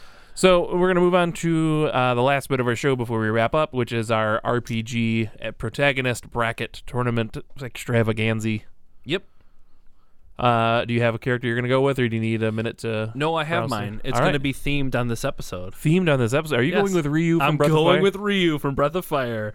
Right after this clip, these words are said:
Speaker 1: Okay.
Speaker 2: He is on my list. Funny coincidence that this happened. Ryu is sweet because there's many different versions of Ryu throughout the whole game series of Breath of Fire, and he's a dude that turns into a dragon.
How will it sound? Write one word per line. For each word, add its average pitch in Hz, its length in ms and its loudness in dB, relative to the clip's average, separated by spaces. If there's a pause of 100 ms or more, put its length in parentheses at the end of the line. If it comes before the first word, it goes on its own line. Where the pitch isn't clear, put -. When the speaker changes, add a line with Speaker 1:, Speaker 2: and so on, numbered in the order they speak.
(140)
Speaker 1:
Okay. 151 280 -4
Speaker 2:
He 151 240 0
is 143 100 0
on 160 300 -4
my 185 200 0
list. 139 580 -2 (100)
Funny 156 420 -4
coincidence 113 760 -6
that 87 200 -12
this 117 140 -10
happened. 80 720 -18 (300)
Ryu 180 800 0
is 160 140 -4
sweet - 400 -4
because 139 320 -2
there's 135 240 -2
many 139 340 -4
different 160 320 -6
versions 156 380 -8
of 123 140 -10
Ryu 120 240 -4
throughout 113 320 -8
the - 80 -14
whole 123 240 -6
game 104 260 -12
series 101 380 -14
of 110 80 -16
Breath 95 140 -14
of - 60 -20
Fire, 101 380 -14 (320)
and 170 140 -4
he's 175 100 -2
a 156 60 -6
dude 135 240 -4
that 120 80 -6
turns 113 180 -10
into 107 180 -12
a 98 40 -10
dragon. - 420 -18